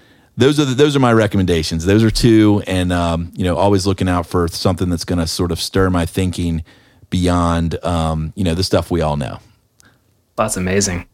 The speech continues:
Speaker 2: Yeah, thank you for that. I'm excited
Speaker 1: Yeah.
Speaker 2: just hearing about those. So hopefully we can all start traveling at some point again. I can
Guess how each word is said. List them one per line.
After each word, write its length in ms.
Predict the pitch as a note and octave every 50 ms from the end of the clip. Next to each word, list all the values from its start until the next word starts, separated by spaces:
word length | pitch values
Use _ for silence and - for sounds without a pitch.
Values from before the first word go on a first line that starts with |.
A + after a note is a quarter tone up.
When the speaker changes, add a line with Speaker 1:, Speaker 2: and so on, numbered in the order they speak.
| _ -
Speaker 2:
Yeah, 260 | G2 G#2 A2 G2+ G2
thank 260 | - - G#2 G#2 G2+
you 60 | G#2
for 120 | F#2+ - F#2+
that. 300 | F2+ F2 F2 F2+ F#2+ F2+
I'm 120 | F#2 - - _ _ _ _ _ _ _ _ - -
excited 320 | F#2 - - - G2 F#2+ F#2
Speaker 1:
Yeah. 40 | F#2
Speaker 2:
just 200 | F#2 F#2 - -
hearing 180 | A2 A2 G#2+
about 240 | G2+ G2 F#2 F2+ -
those. 180 | F#2 F#2 F2 -
So 240 | - G#2+ G2 F#2+
hopefully 460 | - - C3 B2+ C3 - C3 B2+ A#2+ A2+
we 120 | A#2 A2+
can 140 | G#2+ A2+ A2
all 180 | A2 G#2+ G#2+ G2+
start 420 | - - - G#2+ G2+ G2+ G2+ - _ _ _ _ _ _ _ _ - B3 G#3+
traveling 440 | - - G#2+ G#2+ G#2+ G#2+ A2 A2 A2 G#2+
at 120 | G#2 -
some 160 | - A2 G#2
point 240 | G2 - G#2+ A2 G#2+
again. 300 | G#2 G#2 G#2+ A2 A2 A2
I 100 | G#2 F#2+
can 300 | - F#2+ F#2+ F#2 F#2